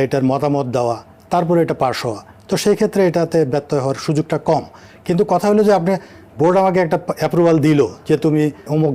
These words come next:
ব্যাংকে বিনিয়োগ করো বা অমুক ল্যান্ডটা কিনো, কিন্তু আমরা কিনতে যাই দেখলাম বা বি-, টাকা রাখতে যাই, যেমন আমার বলা আছে যে ব্যাংকে আমি সিক্সটি পার্সেন্ট টাকা রাখতে পারবো, আমরা টাকা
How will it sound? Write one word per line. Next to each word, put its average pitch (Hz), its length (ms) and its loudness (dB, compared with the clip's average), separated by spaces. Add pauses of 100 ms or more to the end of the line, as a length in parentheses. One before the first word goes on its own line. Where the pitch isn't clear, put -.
ব্যাংকে 147 340 0
বিনিয়োগ 143 320 0
করো 131 140 0 (100)
বা 135 60 0 (140)
অমুক 143 200 0 (420)
ল্যান্ডটা 143 400 0
কিনো, 131 240 -2 (220)
কিন্তু 165 260 0
আমরা 160 200 2
কিনতে 190 280 0
যাই 180 200 2
দেখলাম 160 240 0 (160)
বা 147 80 0 (540)
বি-, 160 140 0 (200)
টাকা 151 140 -2 (100)
রাখতে 160 240 0
যাই, 151 160 4
যেমন 170 200 4
আমার 170 220 0
বলা 165 220 4
আছে 170 220 -2
যে 170 40 2 (100)
ব্যাংকে 156 300 0
আমি 165 180 0
সিক্সটি 220 300 -2
পার্সেন্ট 165 300 -2
টাকা 143 160 -2
রাখতে - 240 -6
পারবো, 107 200 -8 (260)
আমরা 185 120 2 (120)
টাকা 185 140 0